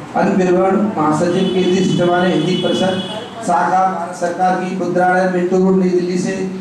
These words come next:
उनको अकादमिक कौमुदी एक पत्रिका निकलती, उनका वो संपादन किया। और उन्नीस सौ अस्सी और तिरासी के बीच में यमुना पार्क के शोषित वर्ग संघ रजिस्टर्ड महासचिव रहे, जिनके उनके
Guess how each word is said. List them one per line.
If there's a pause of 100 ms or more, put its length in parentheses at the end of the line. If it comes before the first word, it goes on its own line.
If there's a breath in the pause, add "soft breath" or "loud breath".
(240)
उनको
अकादमिक
कौमुदी (160)
एक
पत्रिका
निकलती,
उनका
वो
संपादन
किया। (640)
और
उन्नीस
सौ
अस्सी
और
तिरासी
के
बीच
में
यमुना
पार्क
के
शोषित
वर्ग
संघ (460)
रजिस्टर्ड (340)
महासचिव
रहे, (180)
जिनके
उनके